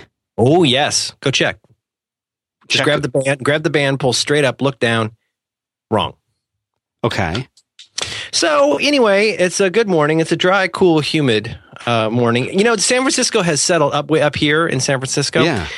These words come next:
Speaker 1: Has really settled back into canonically San Francisco style San Francisco weather.
Speaker 2: Weather-wise, no more rain.
Speaker 1: Yeah, you get a blip. You get a blip for a little while where it's something besides fifty-four degrees, and then it just, whoo, homeostasis right back into it.
Speaker 2: Really?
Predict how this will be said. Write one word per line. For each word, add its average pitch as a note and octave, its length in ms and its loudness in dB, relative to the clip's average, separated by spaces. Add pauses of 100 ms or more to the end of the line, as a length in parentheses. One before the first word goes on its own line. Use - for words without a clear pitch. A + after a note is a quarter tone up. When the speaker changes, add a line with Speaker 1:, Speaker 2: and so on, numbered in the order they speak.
(320)
Speaker 1:
Has C#3+ 240 0
really D#3 320 2
settled C3+ 420 0
back A2 300 -2
into A2 400 -4
canonically F#2+ 480 -2
San F#2 200 -4
Francisco F2 460 -4
style E2+ 300 -2
San - 180 -6
Francisco E2 420 -6
weather. D2 380 -4
Speaker 2:
Weather-wise, A2 680 0
no A2+ 100 2
more A2 180 2
rain. G#2 560 -2 (480)
Speaker 1:
Yeah, B3+ 360 0
you A#2+ 120 0
get G#3 120 2
a D#3 40 -2
blip. E3+ 380 0 (120)
You D3+ 60 -8
get G3 100 2
a F3+ 40 0
blip C#3+ 300 0
for C#3+ 120 -2
a C3 40 2
little A#2+ 360 0
while A2 300 0
where A#2+ 120 2
it's - 80 -4
something A#2 220 -2
besides G#2+ 400 -2
fifty-four A2 460 -2
degrees, C#3 440 0
and A2+ 120 2
then G#2 100 2
it F#2+ 100 0
just, A#2 160 -4
whoo, E4 280 4 (760)
homeostasis B2 640 0
right G2+ 160 0
back F#2 180 -2
into F2 240 0
it. - 100 -2 (120)
Speaker 2:
Really? - 300 -10